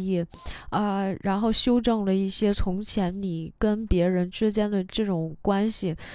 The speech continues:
这可能会是一种，呃，误导的一个状态。因为我真正去了解解离这种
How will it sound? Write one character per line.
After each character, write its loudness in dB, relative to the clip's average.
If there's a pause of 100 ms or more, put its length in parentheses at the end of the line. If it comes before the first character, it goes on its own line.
(240)
这 4
可 4
能 2
会 4
是 2
一 2
种， -4 (120)
呃， -4
误 -2
导 0
的 -2
一 0
个 4
状 2
态。 -4 (460)
因 4
为 10
我 8
真 6
正 6
去 4
了 6
解 4
解 2
离 2
这 4
种 -2